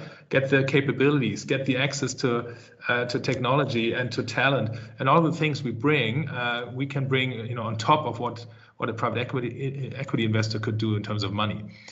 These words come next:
So, uh, very, very, uh, I think, attractive for many of the, of those companies out there.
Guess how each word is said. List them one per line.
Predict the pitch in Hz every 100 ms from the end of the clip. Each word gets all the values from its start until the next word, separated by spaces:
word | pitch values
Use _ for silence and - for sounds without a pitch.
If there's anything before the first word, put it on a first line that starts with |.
| -
So, | - - 120 113
uh, | 110 117 110 107 110
very, | 127 147
very, | 135 127 127 120
uh, | 135 120 113 113
I |
think, | - 123
attractive | 120 - 139 135 117 107
for | - 117
many | 123 127
of | 110 110
the, | 113 104 - - -
of | 117 113
those | 110
companies | - 123 - 113 107
out | 107 120
there. | 98 87 110